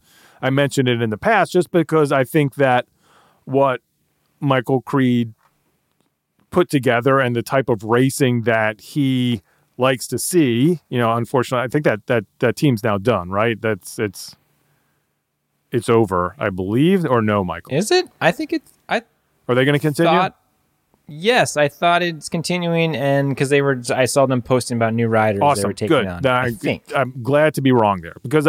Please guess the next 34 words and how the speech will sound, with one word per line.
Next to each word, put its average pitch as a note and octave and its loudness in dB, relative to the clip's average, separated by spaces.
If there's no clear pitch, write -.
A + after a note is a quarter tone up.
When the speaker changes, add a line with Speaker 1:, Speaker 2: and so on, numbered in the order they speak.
Speaker 1:
'cause F3 -2
I D#3+ 2
like F#3+ 0
it, D3+ 0
because C#3+ 0
they C#3 2
are C3 2
just C3+ -2
this C3 0
fun D3+ 0
to C#3 0
watch A#2+ 2
attacking A#2 -2
team, B2+ 0
and C#3+ 0
you C3+ 0
get C3 0
these, B2+ -2
th-, C#3+ -10
th-, C#3+ -6
those C3+ 2
team F#3+ 2
members B2 2
that A#2+ 2
then B2 2
go A#2+ 2
to G#2 0
cyclocross B2 0
and C3 -4
kind F#3+ -2
of C#3 -2
adopt A#2 2
that G#2 -2
same, G#2 -4